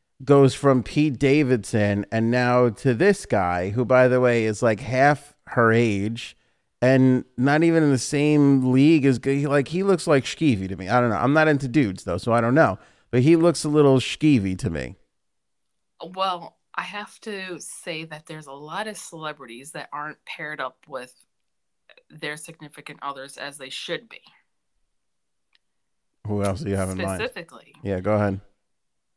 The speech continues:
Speaker 2: Well, this is a while ago, but J Lo and Mark, whatever, whatever.
Speaker 1: Oh, yeah, yeah. Um,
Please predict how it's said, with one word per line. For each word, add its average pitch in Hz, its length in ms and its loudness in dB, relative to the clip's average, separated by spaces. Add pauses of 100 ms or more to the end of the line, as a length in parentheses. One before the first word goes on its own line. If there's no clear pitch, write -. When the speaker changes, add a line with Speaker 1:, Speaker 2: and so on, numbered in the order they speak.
(120)
Speaker 2:
Well, 196 140 -8
this 196 220 -14
is 175 80 -18
a 147 80 -8
while 156 300 -8
ago, 147 320 -18
but - 220 -14 (240)
J 160 300 -12
Lo 175 360 -6
and 143 140 -12
Mark, 143 520 -6 (600)
whatever, 143 440 -10
whatever. 110 460 -18 (100)
Speaker 1:
Oh, 147 260 2
yeah, 151 240 2
yeah. 156 400 2
Um, 123 560 2